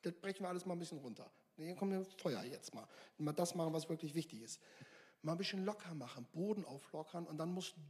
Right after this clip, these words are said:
Dünger rein. Was ist der Dünger? Ich habe schon darüber gesprochen. Ja, Gnade zum Beispiel. Das muss hier voll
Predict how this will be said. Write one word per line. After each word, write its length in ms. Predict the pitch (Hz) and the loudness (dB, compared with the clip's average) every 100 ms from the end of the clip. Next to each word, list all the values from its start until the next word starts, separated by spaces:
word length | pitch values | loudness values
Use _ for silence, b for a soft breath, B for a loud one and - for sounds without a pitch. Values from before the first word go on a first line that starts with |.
| 202 | 4
Dünger 260 | 247 208 156 - | 4 4 0 -2
rein. 280 | 175 208 - B B B B _ _ _ _ _ _ | -4 -8 -12 B B B B _ _ _ _ _ _
Was 260 | 139 190 - | 2 4 4
ist 180 | 180 - | 2 0
der 80 | 156 | 0
Dünger? 320 | 220 233 131 | 4 4 2
Ich 100 | - | -2
habe 100 | - | -4
schon 140 | - | -2
darüber 320 | 160 165 156 - - - - - - - | -2 2 0 0 -10 -20 -20 -20 -20 -6
gesprochen. 640 | 170 - - 233 - 107 - B B B B B _ - | 2 2 4 -2 0 -6 -8 B B B B B _ -16
Ja, 100 | - - - | -16 -16 -12
Gnade 500 | - - 95 - 135 | -4 -2 0 0 -2
zum 240 | 139 190 175 | -4 -4 0
Beispiel. 580 | 180 185 - 196 220 254 - - _ _ _ _ _ _ _ _ - - - 190 - - 165 156 | 0 0 -4 -4 -4 -4 -12 -20 _ _ _ _ _ _ _ _ -12 -12 -12 -20 -20 -18 -10 0
Das 240 | 165 - | 2 4
muss 200 | 208 233 | 2 2
hier 220 | - 214 | 0 0
voll 340 | 208 - 196 | 0 0 0